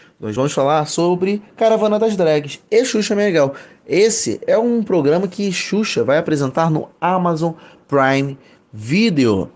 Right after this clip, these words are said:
O programa vai seguir artistas drags brasileiras de todo o país pelo título de Drag Suprema,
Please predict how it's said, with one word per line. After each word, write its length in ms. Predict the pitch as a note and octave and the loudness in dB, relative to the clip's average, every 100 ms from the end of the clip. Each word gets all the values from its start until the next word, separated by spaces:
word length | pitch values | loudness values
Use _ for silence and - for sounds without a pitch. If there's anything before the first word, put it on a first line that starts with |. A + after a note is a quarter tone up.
| _ _ _ _ _ - | _ _ _ _ _ -20
O 60 | |
programa 440 | A2+ D3 C#3+ G3 F3+ | -4 0 2 0 0
vai 140 | D3+ | -2
seguir 380 | D3 C#3 C#3+ E3+ - - | -2 -2 -4 -4 -10 -8
artistas 680 | A#2+ B2+ - - G#3+ G3+ D#3+ | -6 -6 -8 -6 -4 -4 0
drags 340 | C3 A#2+ A#2 | 2 2 0
brasileiras 640 | B2+ D#3 F3 D3 E3 D#3+ | -2 0 0 2 2 0
de 100 | B2 | -2
todo 480 | C3 - F#3 G3+ A3+ | -8 -2 2 2 2
o 60 | A3+ | 0
país 480 | A3 F3+ B2+ C3 - _ _ - - - _ | 2 2 0 -4 -12 _ _ -20 -20 -20 _
pelo 200 | D#3 D#3+ | -2 -2
título 440 | D#3+ E3+ F3+ F3 | 0 -4 0 0
de 160 | D3+ E3+ | 0 -2
Drag 360 | D3+ D#3 D#3+ E3+ | 0 0 0 -4
Suprema, 920 | - - F#3 - D#3 D#3+ C#3 G2 | -6 -6 -6 -4 0 0 0 -4